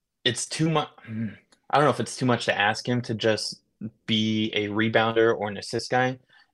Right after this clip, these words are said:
just 'cause it's not what he does. So I like the direction that they've gone recently in the last few games where you kind of have to put him in the offense more. And we've seen Keegan take a little bit of a step back,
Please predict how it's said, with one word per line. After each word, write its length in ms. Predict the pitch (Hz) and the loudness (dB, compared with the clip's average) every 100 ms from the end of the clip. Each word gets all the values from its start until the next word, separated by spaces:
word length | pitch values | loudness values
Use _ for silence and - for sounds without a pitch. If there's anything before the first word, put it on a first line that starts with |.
| 117 | -8
just 200 | 113 - | -6 -4
'cause 140 | 117 | -2
it's 180 | 113 - | -4 0
not 200 | 110 107 | 0 2
what 140 | 110 107 | 0 -2
he 60 | |
does. 360 | 101 101 95 - | -2 0 0 -2
So 320 | - 98 95 _ _ - - | -4 -4 -4 _ _ -20 -2
I 140 | - | 2
like 280 | 139 117 113 | 6 6 4
the 100 | 127 | 0
direction 500 | 110 107 107 - 120 | 2 2 2 2 -2
that 140 | 113 117 | -2 0
they've 120 | 110 | 2
gone 260 | 113 113 | 2 2
recently 440 | 113 117 - 120 113 | 2 0 0 -2 -2
in 80 | 113 | 0
the 80 | |
last 240 | 110 110 - | 0 0 -2
few 140 | 120 | -6
games 420 | 113 113 113 107 107 | -2 -2 -2 -4 -4
where 360 | 101 101 101 _ _ _ _ _ | -2 -2 -6 _ _ _ _ _
you 100 | 110 | -10
kind 240 | 110 - 113 | -10 -2 -2
of 80 | 101 | -2
have 440 | - 107 107 - | -2 0 0 -4
to 160 | - 101 _ - | -14 -16 _ -6
put 200 | 120 110 | -2 -2
him 240 | - 104 | -2 -8
in 160 | 107 104 | -6 -4
the 100 | 104 | -2
offense 460 | 98 - 104 - | -4 -6 -10 -10
more. 320 | 107 98 92 - _ - - _ _ _ | -10 -8 -10 -12 _ -20 -20 _ _ _
And 340 | 113 120 113 110 _ _ _ - | -2 0 0 -2 _ _ _ -6
we've 200 | 120 120 | -2 -2
seen 300 | - 120 117 | 0 0 0
Keegan 380 | - 123 143 139 | 0 0 0 -2
take 180 | 147 | -2
a 40 | 151 | 0
little 200 | 156 156 | 0 2
bit 140 | 156 | 0
of 80 | 151 | 0
a 60 | 156 | -4
step 260 | - 160 | -2 0
back, 280 | 160 160 156 | 0 -2 -4